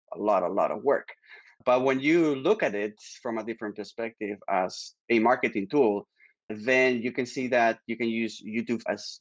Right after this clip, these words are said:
what they would call the top of the funnel in sales. You could use YouTube to attract potential customers. This is what a lot of businesses are realizing. You can create a lot of great content that gets indexed by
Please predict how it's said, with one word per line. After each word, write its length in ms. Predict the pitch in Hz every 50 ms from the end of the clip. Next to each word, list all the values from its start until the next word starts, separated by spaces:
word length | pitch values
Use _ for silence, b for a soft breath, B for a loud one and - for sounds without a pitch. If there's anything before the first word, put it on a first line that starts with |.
| _ -
what 120 | 113 110
they 80 | 113 113
would 180 | 113 113 104 -
call 220 | - 110 107 107
the 140 | - 101 98 -
top 180 | - 110 110 -
of 180 | 110 101 - -
the 100 | 101 98
funnel 420 | - 139 143 139 110 98 104 104
in 120 | 101 101
sales. 560 | 98 - 139 120 104 101 101 104 - - - - _ _
You 200 | 113 107 123 120
could 200 | - - 120 104 - _
use 240 | - 113 110 110 -
YouTube 300 | 117 110 - 117 107 -
to 140 | - 113 104
attract 640 | 101 - - - 127 110 107 107 104 - - - b b b b b b b b b b _ _ _ -
potential 340 | 117 110 135 131 - 139 120
customers. 640 | - 180 185 185 - - - - - - - - - _
This 120 | 135 143 -
is 80 | 147
what 140 | 147 139 131
a 40 | 127
lot 240 | 123 120 120 120 120
of 140 | 110 104
businesses 400 | 95 127 123 - 123 113 107 -
are 160 | 117 110 107 107
realizing. 640 | 107 107 104 113 117 120 120 - 107 104 110 113 - _ _
You 180 | - 110 117 117
can 160 | - 123 113
create 260 | - - 123 117 110
a 40 | 113
lot 180 | 113 113 110 113
of 140 | 104 101
great 220 | 110 139 160 165 -
content 520 | - 123 107 104 98 - 113 127 139 139 -
that 140 | 104 98
gets 280 | 95 107 98 98 - - -
indexed 560 | 127 123 120 127 127 127 - - - - 107
by 580 | 107 104 101 98 98 95 95 95 90 90 92